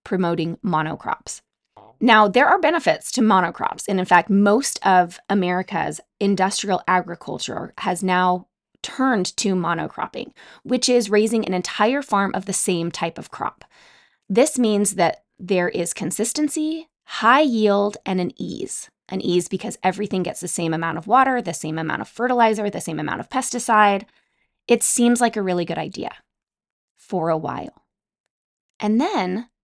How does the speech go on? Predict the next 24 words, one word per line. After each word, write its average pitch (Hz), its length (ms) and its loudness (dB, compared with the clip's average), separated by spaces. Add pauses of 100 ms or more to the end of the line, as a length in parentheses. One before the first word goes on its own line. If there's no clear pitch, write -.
(180)
some 214 200 -2
problems 175 440 2
begin 170 240 -4
to 165 160 -6
arise, - 440 -8
which 202 260 -2
is 214 240 0
that 208 240 0 (240)
the 214 100 -2
soil 226 420 0
becomes 196 380 -4
depleted 196 500 -4
of 165 80 -6
nutrients. - 720 -8 (840)
There's 202 240 2
more 202 240 8
fixes 214 440 -2
that 185 120 -2
are 185 80 -2
needed. 180 320 -4
You 190 60 -2
need 180 140 -4
to 180 40 -4
start 185 340 0